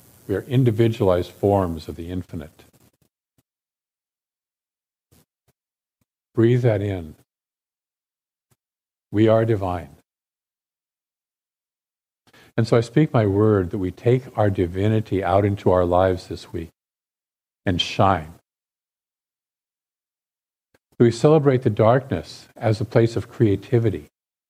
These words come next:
as a place of birthing, knowing that it is alike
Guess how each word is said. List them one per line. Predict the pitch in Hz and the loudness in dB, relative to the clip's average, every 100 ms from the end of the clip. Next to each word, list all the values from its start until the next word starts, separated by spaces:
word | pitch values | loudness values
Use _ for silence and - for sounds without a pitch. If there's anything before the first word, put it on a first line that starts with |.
| _ _ _ _ _ _ _ _ _ _ _ _ _ 104 | _ _ _ _ _ _ _ _ _ _ _ _ _ -8
as | |
a | 104 | -4
place | - 107 104 | 0 0 0
of | 92 | -4
birthing, | 87 98 101 - 76 78 _ _ _ _ _ _ _ _ _ _ _ _ _ _ _ _ _ _ _ _ _ - _ - | -2 0 0 -4 -16 -16 _ _ _ _ _ _ _ _ _ _ _ _ _ _ _ _ _ _ _ _ _ -20 _ -2
knowing | 107 113 | 2 4
that | 107 | 2
it | 101 | 2
is | 101 | 0
alike | - 104 92 101 101 - - | -2 -2 2 2 0 -4 -14